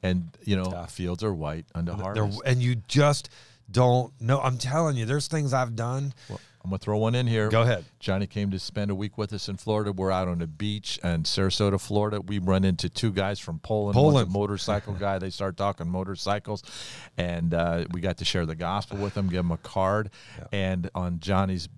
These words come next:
Speaker 1: uh, uh, we checked out the
Speaker 2: The stats.
Speaker 1: The stats.
Speaker 2: Yeah.
Speaker 1: We get people listening in
Speaker 2: In
Speaker 1: Poland
Speaker 2: Poland.
Speaker 1: now.
Speaker 2: <laughs> You don't know.
Speaker 1: You think the fields are white unto
Speaker 2: They're
Speaker 1: harvest?
Speaker 2: white unto harvest, man. I'm telling you. And, and when we look at,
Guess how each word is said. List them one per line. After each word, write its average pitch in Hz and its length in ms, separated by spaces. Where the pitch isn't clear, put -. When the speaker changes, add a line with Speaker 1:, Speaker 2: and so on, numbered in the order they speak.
Speaker 1:
uh, - 20
uh, 78 320
we 87 120
checked - 300
out 90 220
the 85 280
Speaker 2:
The 107 100
stats. 120 500
Speaker 1:
The 87 60
stats. 98 280
Speaker 2:
Yeah. 117 120
Speaker 1:
We 104 60
get 98 240
people 95 340
listening 90 400
in 76 140
Speaker 2:
In 143 200
Speaker 1:
Poland 160 420
Speaker 2:
Poland. - 20
Speaker 1:
now. 180 1200
Speaker 2:
<laughs> - 0
You 151 160
don't 160 200
know. 156 320
Speaker 1:
You 101 100
think 117 180
the 101 100
fields 104 320
are 101 80
white 98 220
unto 95 160
Speaker 2:
They're 90 40
Speaker 1:
harvest? 95 280
Speaker 2:
white 92 180
unto 90 220
harvest, 82 480
man. 82 360
I'm 98 140
telling 127 400
you. 104 120
And, 104 440
and 117 120
when 123 120
we 123 120
look 147 300
at, 147 160